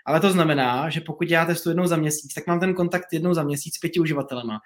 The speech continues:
Pokud by to změnili a testovali každý týden s jedním,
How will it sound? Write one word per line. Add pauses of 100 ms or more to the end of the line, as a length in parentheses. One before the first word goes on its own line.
(300)
Pokud
by
to
změnili (300)
a
testovali
každý
týden
s
jedním,